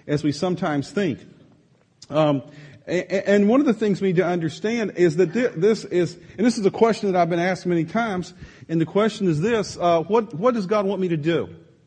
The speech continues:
You ever ask yourself that question? What does God want me to do? If you're a believer and if you accept Christ, then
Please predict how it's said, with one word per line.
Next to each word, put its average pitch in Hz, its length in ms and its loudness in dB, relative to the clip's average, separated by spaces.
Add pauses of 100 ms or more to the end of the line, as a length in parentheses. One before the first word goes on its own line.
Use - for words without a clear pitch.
(200)
You 180 100 0
ever 233 140 2
ask 214 240 0
yourself 190 320 -6
that 190 100 -8
question? 190 400 -6
What 165 120 0
does 175 100 -4
God 180 200 0
want 175 140 -4
me 175 60 -4
to 175 80 -2
do? 190 280 -2 (760)
If 180 160 2
you're 226 100 2
a - 20 2
believer 196 540 4
and 185 80 2
if 160 80 -2
you 180 60 -4
accept 190 340 -2
Christ, 233 460 -2
then 196 200 -2